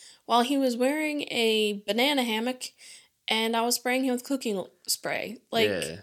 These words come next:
Speaker 2: And then we learned not to spray your feet.
Speaker 1: <laughs> Yeah,
Speaker 2: 'Cause I was
Speaker 1: because
Speaker 2: slipping and
Speaker 1: you'll
Speaker 2: sliding.
Speaker 1: Because you'll fall on stage. Oh my God. Oh, and
Speaker 2: Yeah.
Speaker 1: I can tell you I was equally as nervous for you.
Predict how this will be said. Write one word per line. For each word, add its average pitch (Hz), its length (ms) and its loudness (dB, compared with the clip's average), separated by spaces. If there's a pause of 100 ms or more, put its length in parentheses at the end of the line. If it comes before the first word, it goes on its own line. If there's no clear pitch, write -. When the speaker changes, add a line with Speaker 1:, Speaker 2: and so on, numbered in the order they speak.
(140)
Speaker 2:
And 127 120 -4
then 135 80 2
we 147 80 2
learned 143 280 2
not 160 180 2
to 180 80 -6
spray 175 240 2
your 170 80 -2
feet. 196 440 -6
Speaker 1:
<laughs> - 560 -20
Yeah, - 100 -6 (260)
Speaker 2:
'Cause 117 120 -2
I 113 120 6
was 156 200 8
Speaker 1:
because - 120 8
Speaker 2:
slipping 113 420 6
and 202 100 4
Speaker 1:
you'll 196 80 4
Speaker 2:
sliding. 180 580 2 (680)
Speaker 1:
Because 381 360 8
you'll 349 160 6
fall 311 380 8
on 294 200 6
stage. 302 680 4 (400)
Oh 285 200 6
my 240 240 -4
God. - 240 -4 (1200)
Oh, 226 540 6
and 240 180 4
Speaker 2:
Yeah. - 100 2
Speaker 1:
I 370 120 6
can 415 180 6
tell 247 180 2
you 262 140 2
I 226 100 4
was 196 160 -2
equally 214 480 2
as 196 140 0
nervous 175 380 -2
for 156 200 -8
you. 113 300 -8